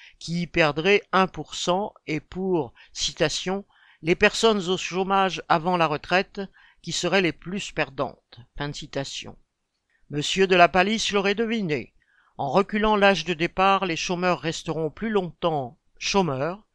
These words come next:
et non retraités. Certains commentateurs vont jusqu'à citer en contrepoint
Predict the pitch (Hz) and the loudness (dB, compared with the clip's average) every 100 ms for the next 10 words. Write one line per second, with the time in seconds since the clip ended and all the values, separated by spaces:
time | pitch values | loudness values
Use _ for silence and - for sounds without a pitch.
0 | _ _ _ _ 220 220 247 269 294 - | _ _ _ _ 0 4 4 4 -2 -4
1 | 262 - 117 - _ _ _ _ _ _ | -8 -8 -12 -12 _ _ _ _ _ _
2 | _ _ _ _ - - 170 - 196 196 | _ _ _ _ -10 -4 -4 0 2 2
3 | 185 175 214 - 269 254 185 175 175 220 | 0 0 0 0 2 2 0 -4 -6 -6
4 | - 220 202 233 - 202 143 196 196 185 | -4 -2 -2 -6 -2 0 0 -4 -4 -4
5 | 160 - 185 233 | -6 -4 -4 -4